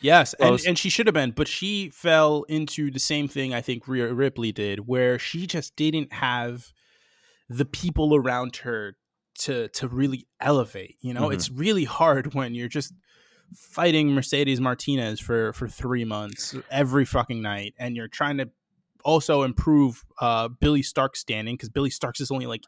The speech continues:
Speaker 1: eighteen <laughs> years old. Um, and, like, all this other stuff. Like, she's fighting Layla Hirsch and stuff like that, you know? Like, there's just,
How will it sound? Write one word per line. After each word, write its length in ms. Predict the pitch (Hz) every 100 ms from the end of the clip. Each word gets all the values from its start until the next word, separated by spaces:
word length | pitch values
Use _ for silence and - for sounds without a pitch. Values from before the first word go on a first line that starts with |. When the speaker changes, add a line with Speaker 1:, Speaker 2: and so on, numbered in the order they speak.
| _
Speaker 1:
eighteen 460 | 127 135 - 139 127
<laughs> 60 | 131
years 220 | 135 127
old. 360 | 123 127 117 131 - - - - -
Um, 480 | 139 147 143 139 127
and, 260 | 147 147 147
like, 160 | 143
all 140 | 135 165
this 120 | 165
other 180 | 165 165
stuff. 280 | - 127 -
Like, 140 | 139
she's 240 | - 185
fighting 320 | - 202 226 147
Layla 360 | 117 170 160
Hirsch 400 | - - 151 - -
and 140 | 101
stuff 280 | - 107 -
like 160 | 107 -
that, 220 | 101 104
you 80 | 120
know? 120 | 147
Like, 140 | 160
there's 160 | 156 147
just, 340 | - 170 -